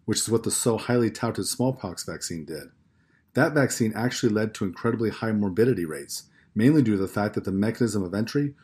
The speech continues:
was so different from how one would naturally acquire the disease that the body was handicapped to create a defense against it.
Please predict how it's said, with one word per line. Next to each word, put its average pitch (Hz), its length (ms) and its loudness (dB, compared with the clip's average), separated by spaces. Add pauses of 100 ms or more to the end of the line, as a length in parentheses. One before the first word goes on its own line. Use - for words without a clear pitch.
(200)
was 95 100 -4
so 113 200 4
different 110 340 0
from 98 120 -4
how 98 120 -2
one 104 220 0
would 92 160 -2
naturally 98 340 -4
acquire 98 300 -2
the 87 80 -8
disease 123 480 0 (260)
that - 140 -6
the 104 60 0
body 107 260 2
was 101 140 -2
handicapped 117 560 0
to 107 60 -8
create 101 220 0
a 95 40 -4
defense 98 340 -4
against 117 360 -2
it. - 120 -8